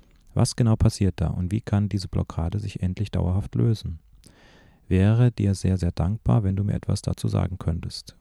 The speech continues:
Ganz liebe Grüße. Ja, auch hier sieht es so aus, als ob das Symptom das Problem ist, ne?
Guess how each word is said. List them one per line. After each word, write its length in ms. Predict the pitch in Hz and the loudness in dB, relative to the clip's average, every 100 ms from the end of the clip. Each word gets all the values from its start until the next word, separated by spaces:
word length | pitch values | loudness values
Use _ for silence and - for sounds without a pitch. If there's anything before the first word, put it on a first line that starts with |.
| _ | _
Ganz 280 | 85 92 - | -4 -4 -4
liebe 200 | 101 110 | -4 -4
Grüße. 500 | - 113 98 82 82 - _ _ _ _ - _ _ _ _ _ _ - - _ _ _ _ - - _ _ - - - - | -4 -2 -2 -6 -12 -16 _ _ _ _ -20 _ _ _ _ _ _ -20 -20 _ _ _ _ -20 -20 _ _ -18 -18 -18 -6
Ja, 200 | - 127 | 4 4
auch 120 | 98 - | 4 2
hier 160 | 110 | 0
sieht 200 | 120 120 | 0 -4
es 60 | - | -6
so 100 | - | -4
aus, 320 | 98 104 - | 0 0 0
als 180 | 98 - | -4 -4
ob 160 | - | -6
das 140 | 98 - | -4 -4
Symptom 440 | 92 - 113 123 | -6 0 2 2
das 160 | 117 - | 0 -4
Problem 480 | - - 82 90 110 | -6 -4 -2 -2 0
ist, 400 | 156 180 - - | 0 0 -6 -4
ne? 280 | 92 120 | -2 -2